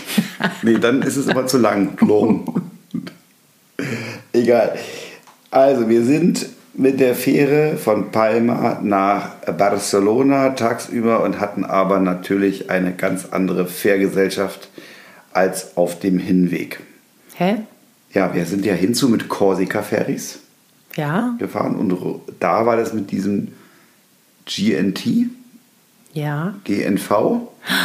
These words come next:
Speaker 2: Ach, jetzt, äh, wie, was heißt denn? Ach, die Fährgesellschaft, den Anbieter meinst du?
Speaker 1: Ja, was hast
Speaker 2: Ich
Speaker 1: du mir
Speaker 2: habe
Speaker 1: gedacht?
Speaker 2: gerade gedacht, das Publikum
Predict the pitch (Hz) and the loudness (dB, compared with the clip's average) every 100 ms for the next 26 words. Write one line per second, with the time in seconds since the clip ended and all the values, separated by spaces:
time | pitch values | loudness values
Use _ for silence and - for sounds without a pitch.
0 | 165 - - - 269 277 277 254 226 - | -2 -4 -4 0 2 2 2 0 -2 -6
1 | - 226 226 - - - - - - - | 0 0 0 -6 -8 -8 -10 -16 -10 -6
2 | - 147 139 - 160 - - - - - | -4 -4 -4 -6 -8 -10 -8 -10 -8 -10
3 | - - 190 208 208 190 - 208 220 - | -10 -4 0 0 -2 -6 -2 0 2 0
4 | 180 - 160 - 185 254 240 185 165 151 | -4 -4 -4 0 2 4 4 4 2 2
5 | 151 151 - 104 95 - 175 - - - | 0 -2 -2 0 0 -2 -2 2 2 4
6 | - 185 185 190 175 165 - - - 196 | 2 2 2 2 0 0 -4 -4 -8 -8
7 | - 302 - - - 214 | -2 -2 0 -2 4 2